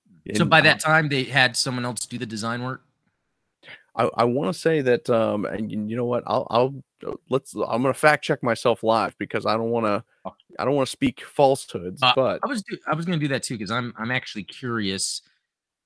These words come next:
Speaker 1: um, 'cause, yeah, they'll say mecha designer or whatever, um,
Speaker 2: Right.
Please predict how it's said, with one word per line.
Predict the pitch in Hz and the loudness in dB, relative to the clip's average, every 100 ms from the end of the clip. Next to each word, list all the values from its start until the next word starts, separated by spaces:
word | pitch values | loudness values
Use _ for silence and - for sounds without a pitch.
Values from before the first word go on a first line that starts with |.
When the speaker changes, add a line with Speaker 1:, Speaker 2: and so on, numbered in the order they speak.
| _ _ - | _ _ -2
Speaker 1:
um, | 113 107 101 101 98 | 0 2 0 -2 -4
'cause, | 143 120 123 | -4 -4 -4
yeah, | 135 110 | -6 -4
they'll | 117 | -6
say | - - 139 123 117 110 110 110 - _ 110 | -4 -2 0 0 2 2 0 -2 -6 _ -8
mecha | 101 101 107 135 135 127 | -4 -2 0 0 -2 -4
designer | 127 123 123 123 123 120 104 | -4 -4 -2 -2 -2 -4 -4
or | 110 | -6
whatever, | 110 113 113 110 110 110 107 104 _ _ _ _ _ | -6 -4 -6 -6 -6 -6 -8 -10 _ _ _ _ _
um, | 95 92 | -10 -2
Speaker 2:
Right. | 120 113 - | 0 0 -4